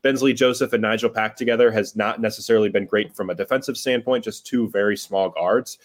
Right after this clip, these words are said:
When you combine that with a six-foot-seven center, even though I love Norchad Omier, it just, you just are physically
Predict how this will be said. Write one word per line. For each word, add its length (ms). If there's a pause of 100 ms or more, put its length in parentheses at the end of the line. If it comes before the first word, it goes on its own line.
(220)
When 160
you 180
combine 520
that 180
with 160
a 140
six-foot-seven 880
center, 440
even 240
though 120
I 80
love 300
Norchad 380
Omier, 360 (320)
it 100
just, 300 (140)
you 160
just 240
are 120
physically 720